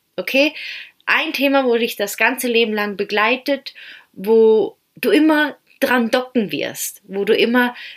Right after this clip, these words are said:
daran arbeiten darfst und wo nie aufhört. Aber der Unterschied ist,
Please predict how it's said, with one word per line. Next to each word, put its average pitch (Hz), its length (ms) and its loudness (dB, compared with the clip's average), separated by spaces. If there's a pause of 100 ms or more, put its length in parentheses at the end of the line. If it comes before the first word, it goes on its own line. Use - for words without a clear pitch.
(600)
daran 226 320 2
arbeiten 190 800 -2 (240)
darfst - 640 -6 (240)
und 202 320 -6
wo 240 160 2
nie 269 260 6
aufhört. 202 840 -4 (640)
Aber 247 320 2
der 190 200 0
Unterschied 247 760 -2
ist, - 360 -16